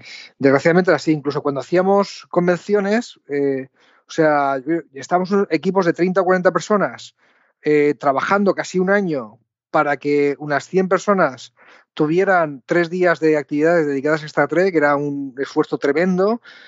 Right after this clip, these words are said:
pues había algunos que te lo agradecían y otros que, que te atacaban solamente por, por aparecer por ahí, ¿no? Y,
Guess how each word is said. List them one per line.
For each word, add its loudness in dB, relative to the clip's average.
pues 0
había 2
algunos 0
que 2
te -2
lo 2
agradecían 0
y 0
otros -2
que, -10
que -18
te -10
atacaban -2
solamente 0
por, 2
por -6
aparecer -8
por 4
ahí, 2
¿no? -8
Y, -10